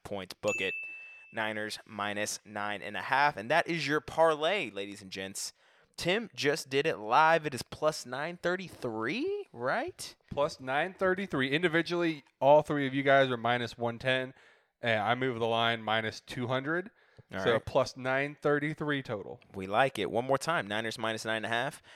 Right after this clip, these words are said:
Speaker 1: Steelers plus six. Jaguars minus four.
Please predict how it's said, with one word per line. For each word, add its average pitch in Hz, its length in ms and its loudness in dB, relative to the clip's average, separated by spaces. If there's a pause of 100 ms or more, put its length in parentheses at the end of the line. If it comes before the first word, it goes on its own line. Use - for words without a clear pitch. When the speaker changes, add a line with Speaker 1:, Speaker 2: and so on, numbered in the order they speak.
(280)
Speaker 1:
Steelers 175 440 2
plus 98 240 0
six. - 500 0
Jaguars 113 600 4
minus 101 280 -2
four. 156 400 2